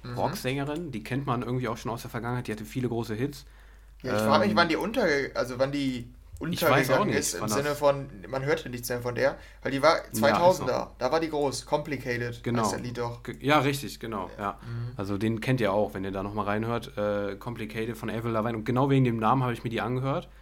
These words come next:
Speaker 2: ähm, und war echt überrascht, weil dieser Refrain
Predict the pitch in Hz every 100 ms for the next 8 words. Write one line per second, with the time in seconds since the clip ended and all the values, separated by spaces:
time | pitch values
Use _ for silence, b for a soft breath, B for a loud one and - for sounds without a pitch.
0 | b b b b - 110 113 113 113 113
1 | - - - 123 131 214 156 - 147 143
2 | 151 127 - 101 101 101 b b b b
3 | - 113 117 113 110 - 123 135 190